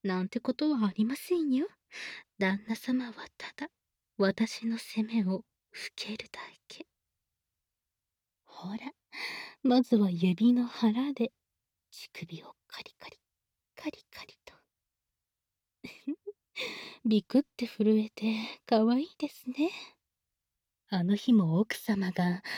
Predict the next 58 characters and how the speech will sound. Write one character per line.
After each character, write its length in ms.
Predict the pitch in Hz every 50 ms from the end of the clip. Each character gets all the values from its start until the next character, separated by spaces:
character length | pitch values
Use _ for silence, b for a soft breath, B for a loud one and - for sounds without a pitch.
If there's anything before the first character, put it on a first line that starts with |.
| B B B B
胸 300 | 208 202 208 240 294 294
を 100 | 240 220
責 220 | - - - 208
め 120 | 202 202 202
ら 100 | 208 233
れ 120 | 226 233
て 180 | - - - 233
い 120 | 226 220
る 160 | 214 226 - _
光 300 | - - 247 226 233 247 - _
景、 360 | - - 240 233 233 240 285 - _ _ _ _ _ _ _ _ _ _
物 280 | 190 185 180 180 196 196
欲 160 | - - 226
し 180 | - - - -
そ 180 | - 277 277 269
う 40 | 247
に 240 | 233 233 226 220 B B B B B B B B -
見 120 | 202 -
つ 160 | - - -
め 140 | 226 226 240
て 140 | - - 269
お 100 | 262 254
ら 120 | 262 277 277
れ 120 | 285 294
ま 160 | 285 302 320
し 120 | - - -
た 120 | - 311 -
け 120 | - - 262
ど、 140 | - 254 247 247 254 247 - - - _ _ _ _ _ _ _ _ _ _ _ _ - -
そ 160 | 180 175 180
ん 100 | 190 190
な 120 | 196 202 208
に 320 | 220 233 226 233 226 208
い 40 | 214
や 100 | 226 240
ら 120 | 247 254
し 180 | - - - -
く 320 | - 214 220 214 214 - B B B B B B B
責 200 | B - - 185
め 160 | 180 185 190 196
ら 120 | 202 208
れ 100 | 208 214
る 100 | 190 185
の 160 | 180 170 170
が 140 | 160 156 156
お 80 | 156 -
好 140 | - 180 180 190 196
み 140 | 214 233 220
で 100 | 269 269
し 100 | - -
た 120 | - 240
か？ 40 | - - - - 220 226 254 302 381 - - - _ _ _ _ _ _ _ _ _ _ _ _ _ _ _ _ _ _ _ 185
旦 320 | 190 185 185 185 190 196
那 100 | 202 214
様 320 | - - 254 240 220 214 202
の 140 | 202 202 190
マ 280 | 196 190 185 190 196 202
ゾ 120 | -